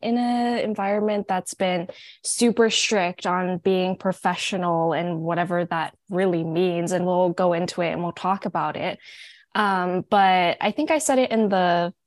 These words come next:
last episode before break, was that I'm a grad student going into higher education. Um, and I really think that, that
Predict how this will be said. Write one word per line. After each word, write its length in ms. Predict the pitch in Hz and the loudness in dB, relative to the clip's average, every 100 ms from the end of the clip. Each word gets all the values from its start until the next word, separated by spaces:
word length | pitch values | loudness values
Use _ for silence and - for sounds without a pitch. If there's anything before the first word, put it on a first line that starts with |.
| _ _ - | _ _ -6
last 460 | 190 185 202 - | 0 2 2 -2
episode 400 | 180 190 190 175 | -4 -2 0 0
before 320 | 185 - 180 180 | -2 -2 -2 0
break, 480 | 175 170 175 - | 0 0 -2 -4
was 320 | 180 170 165 170 | -2 0 0 -2
that 160 | 175 | -2
I'm 80 | 165 | -2
a 60 | 160 | -2
grad 280 | 156 165 | -2 -2
student 400 | - 190 165 - | -2 -2 -4 -4
going 220 | - 165 160 | -4 -4 -4
into 200 | 156 165 | -6 -6
higher 300 | 170 165 156 | -4 -4 -4
education. 720 | 151 - 170 202 277 294 320 - - - - - | -6 -4 -2 0 0 0 -2 -8 -20 -20 -20 -4
Um, 320 | 208 190 180 - | 2 2 2 2
and 100 | 214 | 2
I 60 | |
really 360 | 220 240 285 277 | 4 4 4 0
think 440 | - 208 214 226 | 0 0 2 0
that, 200 | 196 165 | -4 -2
that 260 | 175 180 | 0 0